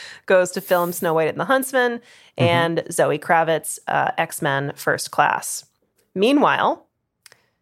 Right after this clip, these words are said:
Speaker 1: Doug Mitchell, his producing partner, spends most of
Speaker 2: Mm-hmm.
Speaker 1: the next year looking for somewhere else to shoot Fury Road. And he comes back to the place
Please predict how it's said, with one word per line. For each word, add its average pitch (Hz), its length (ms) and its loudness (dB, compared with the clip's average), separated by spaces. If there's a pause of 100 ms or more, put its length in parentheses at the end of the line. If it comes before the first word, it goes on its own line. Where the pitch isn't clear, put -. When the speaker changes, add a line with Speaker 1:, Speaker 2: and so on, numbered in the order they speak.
(680)
Speaker 1:
Doug 170 240 2
Mitchell, - 440 0 (1400)
his 180 140 -2
producing 202 340 2
partner, 160 520 -2
spends 202 360 0
most 233 160 2
of 339 100 0
Speaker 2:
Mm-hmm. - 40 0
Speaker 1:
the 254 80 2
next 214 320 -2
year 208 220 2
looking 262 380 0
for 294 100 -4
somewhere 208 460 0
else 151 420 0
to - 120 -10
shoot - 400 -6
Fury 143 340 0
Road. - 380 0 (420)
And 160 100 2
he 143 60 -2
comes 285 300 2
back 202 320 2
to - 80 -8
the 190 80 -6
place 160 540 -2